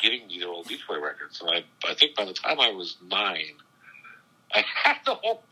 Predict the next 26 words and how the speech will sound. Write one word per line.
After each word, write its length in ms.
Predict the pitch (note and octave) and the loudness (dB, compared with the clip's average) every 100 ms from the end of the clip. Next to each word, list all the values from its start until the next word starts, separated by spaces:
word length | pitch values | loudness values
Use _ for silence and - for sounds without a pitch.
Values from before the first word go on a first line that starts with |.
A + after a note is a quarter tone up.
| - | -6
I 140 | - - | -4 -4
had 100 | - | -6
the 60 | E3 | -12
whole 340 | - D#3 C#3+ - _ _ _ _ - | -8 -6 -8 -12 _ _ _ _ -2
catalog. 500 | C3+ B2+ G2 G2+ G#2+ - - _ _ | 0 0 -4 -8 -10 -18 -20 _ _
<laughs> 120 | A#3 - _ - - - _ - | -8 -8 _ -20 -20 -20 _ -12
Um, 380 | - F#2 F2+ F2+ - _ _ _ _ - | -8 -6 -8 -10 -16 _ _ _ _ -16
'cause 220 | - - - - | -14 -14 -18 -20
I 40 | - | -20
was 160 | - - _ - - _ | -20 -20 _ -20 -20 _
very 220 | - - - | -14 -12 -10
determined. 480 | - - E2 - - | -10 -12 -12 -14 -14
I 80 | E2 | -14
was 120 | E2 | -14
very 260 | - E2 F#2 | -12 -8 -6
obsessive 420 | D#2+ E2+ E2 D#2+ | -4 -4 -4 -6
about 240 | D#2+ D#2 | -8 -8
their 120 | E2 D#2 | -8 -10
music, 340 | D#2+ D#2+ - | -8 -8 -2
starting 300 | G2 F2+ F2 | 0 0 -4
from 180 | F#2 E2+ | -6 -6
about 140 | E2 | -4
the 160 | F2 E2+ | 0 2
age 160 | E2 | 2
of 60 | D#2+ | 0
five. 500 | - D#2+ D#2 D#2+ | -2 0 2 2